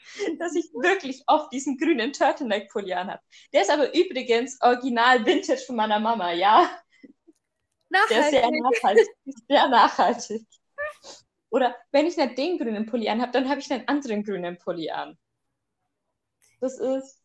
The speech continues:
Speaker 2: Ich sag ja,
Speaker 1: ja.
Speaker 2: grün ist deine Farbe.
Speaker 1: Grün ist auch meine Farbe.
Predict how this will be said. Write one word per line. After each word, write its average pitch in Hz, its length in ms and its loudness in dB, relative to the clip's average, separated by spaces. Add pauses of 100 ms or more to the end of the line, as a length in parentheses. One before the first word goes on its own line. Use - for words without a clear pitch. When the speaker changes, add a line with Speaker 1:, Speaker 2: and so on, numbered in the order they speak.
(140)
Speaker 2:
Ich 302 140 -10
sag 440 140 -2
ja, 285 120 0
Speaker 1:
ja. 220 120 0
Speaker 2:
grün 330 260 -6
ist 285 140 -10
deine 311 220 -4
Farbe. 247 360 -2 (800)
Speaker 1:
Grün 240 220 -12
ist - 160 -6
auch - 160 -2
meine 160 240 -6
Farbe. 180 520 -2